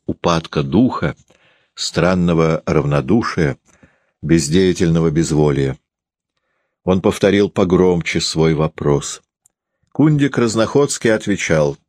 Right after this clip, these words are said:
«Краткая, но весьма выразительная переписка, в которой, кроме уже упомянутых в нашем разговоре лиц, участвует лицо,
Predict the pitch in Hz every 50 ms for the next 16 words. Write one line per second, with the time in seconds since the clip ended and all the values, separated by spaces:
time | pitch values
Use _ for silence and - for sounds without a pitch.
0 | _ _ _ - - 85 95 120 170 196 - - - - 170 170 170 170 170 170
1 | 160 _ - - _ _ _ _ _ _ - - 80 80 82 80 - - - 90
2 | 117 127 107 101 92 92 90 - - - 175 165 - 175 170 160 156 156 156 160
3 | 160 - - - - - 117 143 165 175 160 - - - 76 69 - - - -
4 | - - 80 73 71 67 - _ _ _ _ _ _ - - - _ _ - -
5 | - 110 101 - 113 110 110 107 - - 113 113 107 107 110 101 90 110 104 104
6 | 101 - - 104 104 110 107 104 101 98 87 - 101 90 - - 92 92 92 82
7 | - 92 90 82 85 80 76 76 82 80 78 80 76 80 78 76 76 87 110 -
8 | - - 113 - - 104 101 110 - - - 123 123 127 123 - 123 123 123 -
9 | - - 90 95 104 117